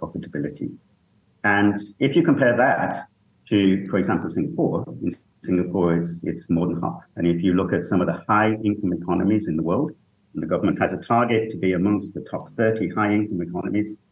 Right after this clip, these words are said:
within those high-income economies, generally speaking, you will see that the share of the income that is created going to the employees is around half or more. And that's why that type of measure,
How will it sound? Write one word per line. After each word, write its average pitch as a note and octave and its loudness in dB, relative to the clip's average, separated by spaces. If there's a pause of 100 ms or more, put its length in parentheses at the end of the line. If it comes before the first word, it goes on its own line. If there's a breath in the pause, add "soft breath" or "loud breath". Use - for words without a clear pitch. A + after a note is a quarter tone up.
(640)
within B2 6
those A#2+ 4
high-income G2 2
economies, E2 0
generally F2 2
speaking, - -4 (260)
you F#2+ 4
will F2+ 2
see F2 0
that E2+ -2
the F2 -2
share F#2+ 2
of D#2+ -2
the - -10 (280)
income G#2+ 4
that - 0
is - -4
created - -2 (460)
going F#2 2
to D#2+ 0
the D#2+ 0
employees E2 0
is E2+ -6 (140)
around F2+ 0 (100)
half - -4
or D#2+ -4
more. F2 -2 (800)
And A2+ 4
that's D3+ 2
why G#2+ 4
that A#2 2
type A2 0
of F2 -2
measure, G2 2